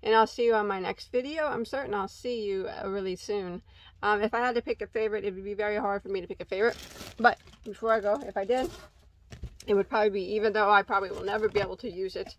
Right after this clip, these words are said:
I love this Rico baby wool. I like the way it's presented. I like the way it looks. I like the way it feels, 'cause I love wool.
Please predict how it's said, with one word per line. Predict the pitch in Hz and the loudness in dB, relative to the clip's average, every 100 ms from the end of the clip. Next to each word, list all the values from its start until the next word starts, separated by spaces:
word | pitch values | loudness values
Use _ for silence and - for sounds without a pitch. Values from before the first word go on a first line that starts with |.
| - - - - - | -20 -18 -18 -20 -4
I | 202 208 | 2 4
love | 202 202 | 4 4
this | 196 220 | 0 -4
Rico | 202 196 180 190 180 208 - - - - | -2 -4 -2 -4 -4 -6 -10 -20 -20 -12
baby | 202 208 180 | -4 -4 -4
wool. | 165 165 160 - - - - - - - - - - - - - | -8 -8 -8 -10 -14 -14 -14 -20 -20 -20 -20 -20 -20 -20 -14 0
I | 214 | 2
like | 226 220 | 4 2
the | 226 | 0
way | 226 | 0
it's | 208 - | 0 -2
presented. | - 214 196 185 208 214 - - - - | -4 -4 -2 -6 -4 -6 -8 -18 -16 -4
I | 202 | 0
like | 208 196 | 0 0
the | 196 | -4
way | 190 | -4
it | 180 - | -6 -6
looks. | - - - - - - - | -8 -8 -12 -20 -20 -14 -2
I | |
like | 226 240 | 0 0
the | 269 | -2
way | 269 247 | -2 -4
it | - | -4
feels, | - 208 180 185 - | -2 0 0 -4 -6
'cause | 214 | -6
I | 202 | -4
love | 190 202 190 | 0 0 2
wool. | 190 180 175 | 0 0 -4